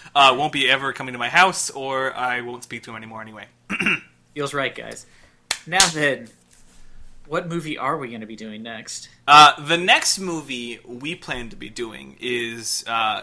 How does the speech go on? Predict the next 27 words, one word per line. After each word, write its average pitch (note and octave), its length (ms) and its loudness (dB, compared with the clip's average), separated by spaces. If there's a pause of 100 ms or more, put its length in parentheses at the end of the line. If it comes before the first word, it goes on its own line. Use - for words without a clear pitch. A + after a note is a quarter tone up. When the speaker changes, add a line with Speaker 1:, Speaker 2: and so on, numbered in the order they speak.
(120)
Speaker 1:
jumping D#3 480 -4
back, - 600 -2
back, F3+ 200 6
f-, - 240 -12 (200)
uh, - 20 -8
uh, B2 680 -2 (380)
Back C#3+ 240 2
to C#3 80 -14
the C3 100 -12
Future, - 600 -14 (220)
f-, C#3 100 -12
forward, G3 440 -6 (460)
huh? F3 200 0 (360)
Um, F#3 320 10
jumping A#3+ 320 6
forward F3 460 4
to, A3 720 2 (400)
<laughs> - 520 -12
to F#3 200 0
modern F3+ 340 8
times C3+ 400 0
with, B2+ 320 -8
um, A2+ 460 0 (340)
Christopher D3+ 400 -4
Nolan's B2+ 580 -6
Batman A#2+ 800 0
Begins. G#2+ 600 -14